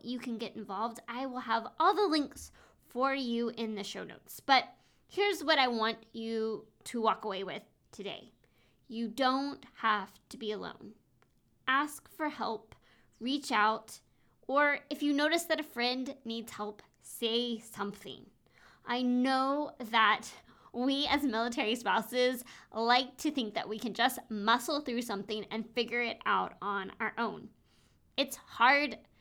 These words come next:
for us to ask for help sometimes, but ask for help. We all go through seasons,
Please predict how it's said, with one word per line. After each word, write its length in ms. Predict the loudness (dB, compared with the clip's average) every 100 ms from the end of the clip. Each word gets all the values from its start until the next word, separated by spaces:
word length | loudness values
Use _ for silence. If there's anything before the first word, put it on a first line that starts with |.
| _ -8
for 200 | 0 2
us 200 | 2 0
to 160 | -4 2
ask 420 | 4 4 0 -14 -10
for 160 | -4 0
help 300 | 0 -2 -6 _
sometimes, 720 | -8 -6 -4 -4 -6 -8 -14 -16 _ _ _ _ _ _ _ -20 -14
but 360 | 2 4 4 0
ask 460 | 4 4 4 -10
for 540 | -14 -6 -2 0 -2 -4
help. 420 | -12 -10 -8 -10 -20 -20 -20 -16
We 340 | -2 4 6 6 2 6
all 520 | 10 10 10 6 2
go 420 | -4 -2 0 0
through 280 | -2 -4 -4
seasons, 800 | -2 -2 0 -2 -4 -8 -14